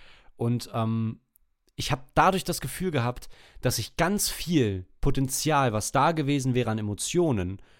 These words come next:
und an interessanten zwischenmenschlichen Ebenen, nicht entfalten konnte, weil der nächste Konflikt sofort gebracht werden musste, weil sonst wäre das Ding fünf Stunden lang geworden.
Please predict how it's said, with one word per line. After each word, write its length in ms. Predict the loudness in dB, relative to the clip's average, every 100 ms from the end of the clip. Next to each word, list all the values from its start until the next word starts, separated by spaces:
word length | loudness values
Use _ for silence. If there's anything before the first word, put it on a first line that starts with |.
| _ _ _ _ _ _
und 180 | -2 0
an 140 | 0
interessanten 1120 | 0 0 0 0 0 0 0 0 -2 -2 -4 -6
zwischenmenschlichen 1200 | -4 0 0 0 0 2 0 -2 -6 -6 -6 -8 -14 _ _ _
Ebenen, 460 | 2 4 4 2 2
nicht 220 | 0 -2
entfalten 540 | -6 -2 -2 -2 -4 -4
konnte, 560 | -2 0 -2 -4 -6 -12 _ _ _ _ _ -4
weil 200 | 0 2
der 120 | 4
nächste 380 | 4 2 0 -4
Konflikt 640 | -4 -4 -4 -6 -6 -10
sofort 520 | -8 -6 0 2 2
gebracht 400 | -2 -2 -2 0
werden 140 | 0 0
musste, 240 | 0 0
weil 100 | 0
sonst 180 | 0 0
wäre 140 | 0
das 60 | 0
Ding 120 | -2
fünf 340 | 0 2 2 0
Stunden 280 | -4 -6
lang 160 | -8 -12
geworden. 280 | -12 -12